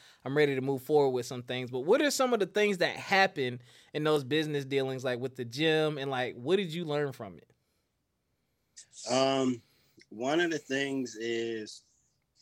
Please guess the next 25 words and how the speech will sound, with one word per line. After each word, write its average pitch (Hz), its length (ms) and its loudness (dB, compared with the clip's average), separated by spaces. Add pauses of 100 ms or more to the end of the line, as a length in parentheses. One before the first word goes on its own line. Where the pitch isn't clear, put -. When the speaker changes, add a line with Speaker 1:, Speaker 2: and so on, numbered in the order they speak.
(400)
Speaker 2:
you 117 140 -2
gotta 127 360 2
make 131 280 2
sure 117 540 -4
if 113 200 -6
you're 104 400 -6 (460)
getting 120 300 2
ready 117 280 2
to 104 100 -10
start 104 340 -6
a 101 60 -6
project, 107 640 -2 (680)
the 104 120 -4
circle 117 520 -2
that 110 220 0
you 107 100 -4
have 110 460 -4 (180)
is 104 180 -6
a 90 60 -8
strong 104 800 -4
circle, 98 580 -6 (220)
and 104 180 0
use 101 300 -2 (100)
all 110 340 4
align 101 520 -2